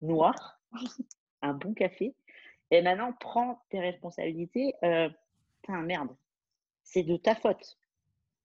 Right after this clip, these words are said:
Ça, c'est important parce que les gens, ils vont blâmer, euh, tout le monde. C'est toi. Donc maintenant, tu t'assois,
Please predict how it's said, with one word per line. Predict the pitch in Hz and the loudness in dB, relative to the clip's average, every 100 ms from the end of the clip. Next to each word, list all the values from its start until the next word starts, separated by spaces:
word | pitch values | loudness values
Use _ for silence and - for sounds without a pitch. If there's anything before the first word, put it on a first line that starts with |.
| _ _ | _ _
Ça, | - | -14
c'est | - | -10
important | 131 160 - | -10 -10 -10
parce | 151 - | -12 -6
que | |
les | 135 | -4
gens, | 143 | -2
ils | 175 | -2
vont | 139 | -2
blâmer, | 127 135 139 151 165 | 0 2 2 2 2
euh, | 123 | 2
tout | - 147 | 0 -2
le | 156 | 0
monde. | 143 117 _ _ _ _ _ _ _ _ - - - - | -2 -4 _ _ _ _ _ _ _ _ -20 -20 -20 -4
C'est | - 240 | 0 4
toi. | 156 - - _ - | 2 0 -10 _ -14
Donc | 131 | -4
maintenant, | 147 180 | -2 -2
tu | - 147 | -6 -4
t'assois, | 127 - 160 - | -4 2 0 0